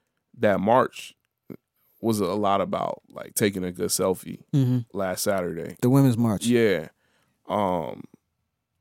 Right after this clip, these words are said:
Speaker 1: people might beat me down for saying that, but I've, I've been, I've been reading and researching.
Speaker 2: They won't beat you down 'cause there, there was a lot of that. I mean, there's been a lot of that in some, some previous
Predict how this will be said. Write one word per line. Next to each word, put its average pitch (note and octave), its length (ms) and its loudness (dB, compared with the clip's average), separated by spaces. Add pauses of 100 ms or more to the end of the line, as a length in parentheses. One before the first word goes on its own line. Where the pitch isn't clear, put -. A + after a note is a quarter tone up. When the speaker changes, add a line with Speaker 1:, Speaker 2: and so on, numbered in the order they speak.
(880)
Speaker 1:
people A2+ 280 0
might G2+ 240 2
beat G#2+ 180 -2
me G2+ 140 -2
down G2+ 260 0
for G2+ 160 -12
saying G#2+ 360 -2
that, - 260 -10
but E2+ 80 -6
I've, F2+ 240 -2 (100)
I've F#2+ 160 -2
been, G2+ 380 -2 (120)
I've G2+ 140 -6
been G2+ 240 -2
reading A#2 300 2
and F#2 120 -2
researching. G#2+ 600 -4 (200)
Speaker 2:
They F#3 100 6
won't F#3+ 120 10
beat C3+ 200 6
you A2 40 2
down G#2 220 -4 (140)
'cause C#3 140 4
there, C#3+ 180 8
there C3 340 4
was C#3 100 6
a B2+ 40 2
lot G#2 180 2
of G2 80 -4
that. G2 220 -4 (120)
I A2+ 60 -2
mean, A2+ 160 0
there's A#2+ 180 2
been B2 120 2
a - 20 4
lot B2+ 180 4
of B2+ 80 4
that A#2+ 200 2
in A#2+ 180 -2
some, A#2 480 -2
some A#2+ 240 -2
previous B2 640 0